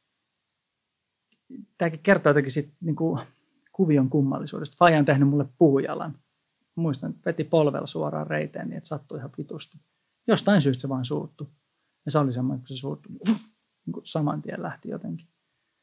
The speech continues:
Ja sit mua sattui paljon ja mä olin siinä niin kuin tosi paskana. Ja sit faija niin kuin rupesi pyytää anteeksi. Että anteeksi, anteeksi, että hän,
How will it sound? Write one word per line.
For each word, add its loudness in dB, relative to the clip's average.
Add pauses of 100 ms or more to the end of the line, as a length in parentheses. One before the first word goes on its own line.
(1800)
Ja -12
sit 2
mua 4
sattui 2
paljon 6
ja 2
mä 0 (140)
olin 4
siinä 4
niin 2
kuin -12
tosi -2 (880)
paskana. 0 (500)
Ja 0
sit -2
faija 4
niin 0
kuin -8
rupesi -12
pyytää -4
anteeksi. -2 (100)
Että -2
anteeksi, 0
anteeksi, -6
että -12
hän, -8